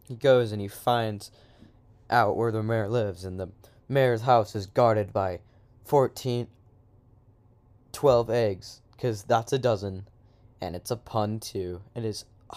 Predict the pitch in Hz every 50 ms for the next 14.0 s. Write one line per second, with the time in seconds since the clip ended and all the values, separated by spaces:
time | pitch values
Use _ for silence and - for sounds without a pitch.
0 | - - - - - 151 151 139 131 123 117 98 101 - - - - - - -
1 | _ _ _ _ _ _ _ _ _ _ _ - - _ _ _ _ _ _ _
2 | _ _ _ _ _ - 104 113 117 117 107 101 90 - _ - _ _ - 113
3 | 120 120 127 127 - 120 113 110 - - 113 113 110 107 104 92 92 95 - -
4 | - - 120 117 113 113 - - - 98 95 - 95 92 92 92 95 - _ -
5 | - - - - - _ _ - - 143 135 120 113 113 113 117 120 _ _ _
6 | _ _ _ _ _ _ _ _ _ _ _ - _ _ _ _ _ _ _ _
7 | _ - _ _ _ _ - - - - - 120 117 117 113 110 104 120 131 127
8 | 123 - - - - - 131 127 123 120 113 107 107 _ _ _ - 107 107 104
9 | 104 - - 123 117 110 - - - 110 107 98 110 113 110 110 104 104 - -
10 | - - _ _ _ _ _ _ _ _ _ _ _ - 113 117 117 123 127 135
11 | 131 123 - - - 139 139 131 120 117 113 - - - 131 131 117 110 - 110
12 | 107 110 110 107 107 110 110 - _ _ - _ _ _ _ _ - _ - -
13 | - - - _ _ _ _ _ _ - - 113 117 107 101 101 104 101 104